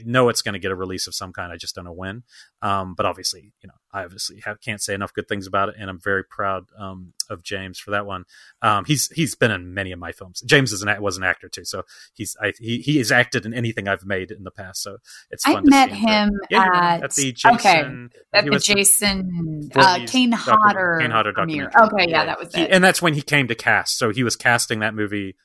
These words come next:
Speaker 1: on that
Speaker 2: Oh,
Speaker 1: trip.
Speaker 2: wow. Okay,
Speaker 1: So,
Speaker 2: very cool.
Speaker 1: so from then to then, as this whole movie has happened. So, um, you know, one point someday will be fun to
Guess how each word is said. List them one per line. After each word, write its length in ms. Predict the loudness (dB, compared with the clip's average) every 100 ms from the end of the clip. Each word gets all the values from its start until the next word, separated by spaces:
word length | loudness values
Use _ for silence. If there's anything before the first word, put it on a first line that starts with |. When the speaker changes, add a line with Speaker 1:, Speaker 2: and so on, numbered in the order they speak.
| _
Speaker 1:
on 140 | -10 -10
that 140 | -4 2
Speaker 2:
Oh, 100 | 6 6
Speaker 1:
trip. 60 |
Speaker 2:
wow. 420 | 6 6 8 6 6 4
Okay, 300 | 4 -2 -4
Speaker 1:
So, 40 |
Speaker 2:
very 260 | -2 -2 -2
cool. 200 | -2 -2
Speaker 1:
so 140 | -2
from 160 | 0 2
then 180 | 4 4
to 60 | 2
then, 240 | 2 2
as 200 | -2 -6
this 180 | -4 -4
whole 140 | -4
movie 240 | -6 -12 -10
has 120 | -10
happened. 280 | -10 -14 -8
So, 220 | -6 -6 -10 -20 0
um, 320 | 4 4 2 0
you 80 |
know, 160 | 2 2
one 200 | 2 0
point 280 | -2 -8 -10 -6
someday 260 | -2 0
will 160 | -2 -4
be 120 | -8
fun 220 | -8 -6
to 200 | -6 -8